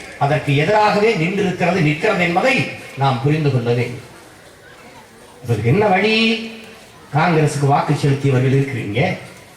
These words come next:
அதிமுக, திமுகவுக்கு, தேசிய திமுகவுக்குலாம் வா-, வாக்கு செலுத்தவங்கெல்லாம் எல்லாம் இருக்கிறோம். ஆனால் இவங்களை எங்க, இவங்களுக்கு வாக்கு செலுத்தி நாம வாக்கு செலுத்தி சாகுறோம். அதுக்கு என்ன மாற்று? வஞ்சம் தீர்ப்பது,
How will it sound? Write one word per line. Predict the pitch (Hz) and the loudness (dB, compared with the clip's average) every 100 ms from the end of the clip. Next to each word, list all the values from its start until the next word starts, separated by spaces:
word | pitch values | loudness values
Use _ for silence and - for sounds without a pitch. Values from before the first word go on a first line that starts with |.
| - - | -12 -2
அதிமுக, | 165 - 165 131 165 170 | -2 0 0 0 0 -2
திமுகவுக்கு, | 190 185 143 143 120 165 165 | 0 0 2 2 0 -2 -2
தேசிய | 175 175 156 | 0 0 0
திமுகவுக்குலாம் | 135 139 131 123 123 156 170 - - | 0 0 2 0 2 2 0 -2 -4
வா-, | - 160 143 | 0 2 2
வாக்கு | 156 - 165 | 0 -2 -2
செலுத்தவங்கெல்லாம் | 151 131 139 135 208 | -4 -2 0 2 2
எல்லாம் | 139 147 | 2 2
இருக்கிறோம். | - 123 139 180 - - - - - - - - | 2 0 0 0 -2 -8 -16 -20 -20 -20 -20 -8
ஆனால் | 185 214 214 | 0 2 2
இவங்களை | 208 226 | 2 2
எங்க, | 202 233 | 2 0
இவங்களுக்கு | 190 202 202 175 | 0 0 0 2
வாக்கு | 180 214 - | 0 0 -2
செலுத்தி | 214 208 - | 0 0 0
நாம | 214 185 240 | -2 2 4
வாக்கு | 240 240 240 220 | 4 2 0 -2
செலுத்தி | 214 202 202 180 | -4 -4 -4 -2
சாகுறோம். | 175 151 110 - - - - - - - - - - - | -2 -2 -4 -10 -18 -20 -20 -20 -20 -20 -20 -20 -20 -4
அதுக்கு | 202 214 | 0 2
என்ன | 220 285 320 | 2 2 2
மாற்று? | 277 320 302 277 233 - - - | 2 0 0 0 2 0 -4 -6
வஞ்சம் | 120 147 170 165 180 151 | -2 -2 -2 -2 -4 -2
தீர்ப்பது, | 147 131 127 113 | -2 -2 -4 -4